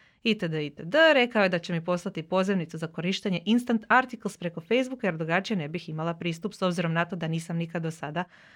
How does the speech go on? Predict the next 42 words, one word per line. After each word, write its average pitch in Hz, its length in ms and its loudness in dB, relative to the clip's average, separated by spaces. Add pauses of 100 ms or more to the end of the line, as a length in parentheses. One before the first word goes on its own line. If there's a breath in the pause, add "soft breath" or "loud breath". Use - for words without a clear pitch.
(240 loud breath)
a, 165 160 -2
do 170 100 2
tada 180 240 2
objavljivala 165 520 0
takve 160 260 -6
članke. 156 420 -8 (200)
Kad 277 200 2
mi 262 80 6
je 233 40 6
mail 226 220 4
stigao, 214 580 -2 (280 soft breath)
zaista 226 440 2
je 165 140 0
pisalo 196 460 0
da 156 100 -4
je 151 60 -2
mail 190 200 2
stigao 220 380 0
od 269 180 -2
Facebooka, 262 540 0
da 156 120 -2
me 156 120 -2
dotični 214 500 0
poziva 180 400 0
na 202 100 4
Instant 180 380 -2
Articles. - 520 -2
Nakon 247 240 2
što - 120 -10
sam 180 140 -2
kliknula 233 420 -2
na 151 160 -2
to, 175 120 -4
tražilo 165 420 0
me 214 80 4
da 180 80 0
se - 160 -2
ulogiram 180 340 2
svojim 220 200 -2
podacima, 202 520 0
što - 200 -8
mi 269 140 2